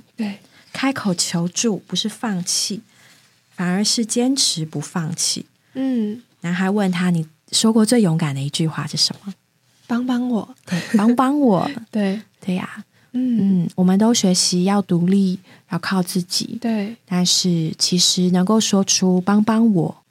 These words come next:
Speaker 1: 嗯。
Speaker 2: 也是我们很勇敢的一刻。男孩又说：“我偶尔会担心，有一天你们会发现我很平凡。”
Speaker 1: 嗯。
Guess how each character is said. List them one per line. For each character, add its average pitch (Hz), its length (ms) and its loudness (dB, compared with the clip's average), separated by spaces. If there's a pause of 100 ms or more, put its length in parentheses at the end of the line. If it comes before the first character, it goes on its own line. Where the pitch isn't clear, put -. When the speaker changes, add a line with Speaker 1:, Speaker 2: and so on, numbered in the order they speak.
(120)
Speaker 1:
嗯。 247 260 -2
Speaker 2:
也 190 60 -6
是 - 200 -2
我 180 60 2
们 165 120 -2
很 160 160 -4
勇 160 160 -2
敢 175 220 -2
的 - 60 -10
一 185 180 -8
刻。 - 200 -8 (280)
男 180 160 0
孩 180 240 -2
又 190 140 0
说 202 520 -2 (320)
：“我 185 120 0
偶 185 260 2
尔 190 160 2
会 190 180 0
担 175 260 0
心， 170 400 0 (320)
有 202 160 2
一 247 60 2
天 262 240 2
你 214 80 4
们 175 140 2
会 208 160 0
发 190 240 -2
现 180 260 0
我 170 60 0
很 165 200 -2 (120)
平 139 320 -4
凡。” - 340 -12 (100)
Speaker 1:
嗯。 233 480 -2